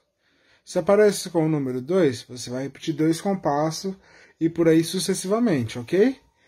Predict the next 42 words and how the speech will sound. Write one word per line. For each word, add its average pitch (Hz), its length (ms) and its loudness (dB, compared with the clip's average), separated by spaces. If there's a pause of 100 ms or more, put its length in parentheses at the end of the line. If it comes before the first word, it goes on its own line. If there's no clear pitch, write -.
(220)
Então 156 180 -4
tá, 160 380 0
tá 147 180 -6
entendido? 143 640 0 (560)
Então 156 160 -4
chama 196 400 0
simile, 190 840 0 (440)
tá? 196 320 -4 (400)
Então 147 160 -6
você 165 220 -2
vai 190 120 2
similar 220 580 4
o 247 40 -4
que 240 120 -14
você 233 220 -4
tocou 220 360 -4
no 220 80 0
outro 220 200 0
compasso. 165 760 -4 (560)
Tudo 165 200 -2
bem? 202 380 2 (560)
É 226 100 -4
mais 269 220 4
ou 277 80 4
menos 254 260 4
parecido 220 520 2
com 214 100 -10
aquele 214 240 -2
símbolo 220 380 -4
de 247 120 -2
pausa, 143 640 4 (460)
né? 180 160 -2
O 208 60 0
de 180 100 -4
pausa 170 320 2
tinha 175 160 -2
uma 170 60 4
abreviação 185 760 2
e 247 60 2
coloca 226 380 2
número 214 320 0
dez. 165 640 2